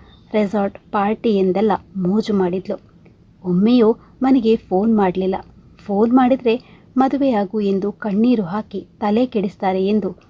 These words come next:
ವಾಪಸ್ ಅಮೆರಿಕಾಗೆ ಹೊರಟು ಹೋದ್ಲು.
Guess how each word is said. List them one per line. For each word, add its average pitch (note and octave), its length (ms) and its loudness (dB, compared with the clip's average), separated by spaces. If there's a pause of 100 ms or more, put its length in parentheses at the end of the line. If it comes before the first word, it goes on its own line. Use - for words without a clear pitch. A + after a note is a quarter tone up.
(240)
ವಾಪಸ್ F#3+ 500 -2 (140)
ಅಮೆರಿಕಾಗೆ G#3+ 800 -2
ಹೊರಟು F#3+ 500 -4
ಹೋದ್ಲು. F#3 320 -8